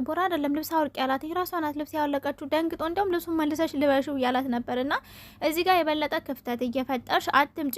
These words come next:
ሌላ ሰው እንዲገባ ማለት የምትወጂው የምታፈቅዱ ከሆነ ይበልጥ ነገሮችን ምንም ነገር ሊፈጠር ይችላል። ነገሮችን በይቅርታ ፈተሽ የራስሽ ወደ ራስሽ ማቅረብ ነው እንጂ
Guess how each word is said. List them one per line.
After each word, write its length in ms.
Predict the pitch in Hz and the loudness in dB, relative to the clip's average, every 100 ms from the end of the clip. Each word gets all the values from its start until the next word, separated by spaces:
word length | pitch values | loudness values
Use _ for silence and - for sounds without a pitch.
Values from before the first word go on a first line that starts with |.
| 226 | -2
ሌላ 260 | 254 262 | 0 0
ሰው 120 | 269 277 | -2 -2
እንዲገባ 360 | 269 262 269 311 539 370 262 254 | -2 -2 2 2 0 -2 0 0
ማለት 260 | 262 302 415 | 0 -2 -2
የምትወጂው 460 | 320 311 294 262 262 | -4 -4 -4 -2 -2
የምታፈቅዱ 500 | 262 285 277 - 285 | -2 -2 -2 -4 -8
ከሆነ 300 | - 294 302 427 - - - - | -2 0 0 -2 -6 -20 -14 -2
ይበልጥ 340 | 285 370 - 285 | 4 4 2 -4
ነገሮችን 560 | 277 226 311 302 466 539 | -2 0 -2 -2 -6 -6
ምንም 240 | 381 415 | -4 0
ነገር 220 | 392 359 339 | 0 0 -2
ሊፈጠር 420 | 339 320 - 285 | 0 -2 -2 -4
ይችላል። 320 | - 269 - | -4 -4 -2
ነገሮችን 460 | 269 277 311 - 294 | -2 0 -2 -2 -2
በይቅርታ 440 | 233 233 240 247 | -2 -4 -6 -6
ፈተሽ 420 | 254 262 - 453 - - | -4 -4 -2 -4 -4 -4
የራስሽ 480 | 247 254 247 - - 277 | 0 0 -2 -6 -6 -2
ወደ 180 | 254 247 | 0 0
ራስሽ 260 | 247 247 277 | -2 -2 0
ማቅረብ 380 | 262 262 277 262 | 0 0 -2 0
ነው 140 | 262 | 0
እንጂ 160 | 277 | 0